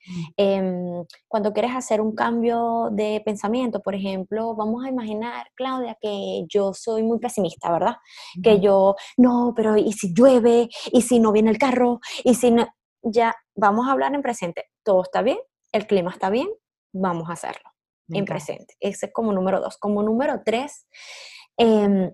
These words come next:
Speaker 2: hagan, eh, un ejercicio de escucharse a ellos mismos cuando estén en ese momento de crisis. ¿Sabes
Speaker 1: Mm.
Speaker 2: que ese es el peor momento?
Speaker 1: Ujú.
Speaker 2: Cuando uno está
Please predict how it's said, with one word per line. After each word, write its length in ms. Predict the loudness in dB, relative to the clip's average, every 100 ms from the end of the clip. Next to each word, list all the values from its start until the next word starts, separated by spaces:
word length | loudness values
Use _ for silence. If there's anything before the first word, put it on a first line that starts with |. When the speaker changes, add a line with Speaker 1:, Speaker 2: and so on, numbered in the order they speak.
| _
Speaker 2:
hagan, 420 | -4 -2 -2 -4 -6 _ -4
eh, 420 | -2 -2 -4 -2
un 160 | -2 -2
ejercicio 800 | -2 -6 -4 -6 -6 -2 -2 -2
de 500 | 0 4 4 4 0
escucharse 1120 | -4 -6 -8 -8 -8 -8 -8 -6 -6 -8 -6
a 200 | -2 0
ellos 240 | 0 -2 -4 -2
mismos 920 | 0 2 0 -2 -6 -6 -8 -16 _ _ -20 _
cuando 320 | 0 2 0
estén 380 | -4 -2 0 0
en 120 | 0
ese 200 | -2 -4
momento 380 | -4 -2 -4 -6
de 140 | -8 -6
crisis. 580 | -8 -8 -10 -14 -18 _
¿Sabes 240 | -12 -8
Speaker 1:
Mm. 20 | -6
Speaker 2:
que 100 | -8
ese 120 | -8
es 40 | -6
el 60 |
peor 220 | -4 -4 -4
momento? 380 | -8 -10 -18 -20 -8
Speaker 1:
Ujú. 380 | -4 -2 -2 -2
Speaker 2:
Cuando 360 | 0 0 2 0
uno 240 | 0 -4
está 480 | -6 -6 -4 -6